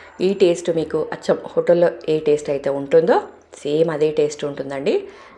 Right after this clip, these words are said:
తప్పకుండా ఇంట్లోనే ఈజీగా ఎలా తయారు చేసుకోవాలో చూపిస్తాను. తప్పకుండా ట్రై చేయండి.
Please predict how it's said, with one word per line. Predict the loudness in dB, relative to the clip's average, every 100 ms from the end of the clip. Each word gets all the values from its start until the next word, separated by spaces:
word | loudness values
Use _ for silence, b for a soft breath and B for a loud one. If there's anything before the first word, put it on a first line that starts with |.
| -12
తప్పకుండా | -12 -6 -4 -2 -2 -4 -8
ఇంట్లోనే | -8 4 6 6 2 -4
ఈజీగా | -6 -4 -2 -2 -2 -12 -10 -6
ఎలా | -4 -4
తయారు | -6 -6
చేసుకోవాలో | -8 -8 -4 0 0 -2 B B -20 -8
చూపిస్తాను. | -8 -8 -8 -6 -6 -8
తప్పకుండా | -12 -12 -6 -4 -4
ట్రై | -6 -8
చేయండి. | -10 -10 -12